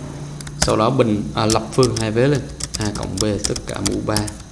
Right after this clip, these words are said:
sẽ bằng trừ C tất cả mũ ba, tức là bằng trừ C mũ ba luôn.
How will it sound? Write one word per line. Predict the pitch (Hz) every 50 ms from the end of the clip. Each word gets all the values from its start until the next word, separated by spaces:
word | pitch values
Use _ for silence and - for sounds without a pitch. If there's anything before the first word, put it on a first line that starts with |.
| - - - - - - - - - - -
sẽ | - - - - 104
bằng | 107 107 104 98 95 92 95 - - - - - - - -
trừ | - 123 110 101
C | - - 113 107 107 -
tất | - -
cả | -
mũ | - 98 107
ba, | 107 110 104 101
tức | 104 - 123 123
là | 113 98
bằng | 95 95 92 90 90
trừ | - 104 98
C | 92 - - 107 104 101
mũ | 98 101
ba | 101 110 107 107
luôn. | 104 104 104